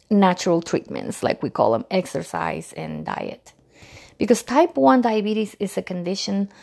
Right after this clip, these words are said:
in which your pancreas will no longer ever produce insulin again. So if I don't produce insulin ever again, I cannot utilize the sugar from the food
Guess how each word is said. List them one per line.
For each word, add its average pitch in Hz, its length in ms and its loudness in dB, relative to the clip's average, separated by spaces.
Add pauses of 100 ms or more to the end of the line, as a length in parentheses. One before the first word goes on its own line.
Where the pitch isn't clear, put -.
(280)
in 185 240 2
which 254 280 6
your 240 140 4
pancreas 220 680 -2
will 202 240 6
no 196 440 4
longer 208 720 0 (400)
ever 220 560 4 (460)
produce 190 420 0
insulin 165 560 -6
again. 226 400 0 (840)
So - 180 -4
if 208 160 -2
I 196 80 4
don't 220 400 4
produce 226 340 0
insulin 214 480 -4
ever 185 240 -2
again, 196 560 -2 (480)
I 202 120 0
cannot 202 720 0
utilize 196 680 -2 (420)
the - 80 -12
sugar 247 420 2
from 190 220 -6
the 180 80 -6
food 208 500 -2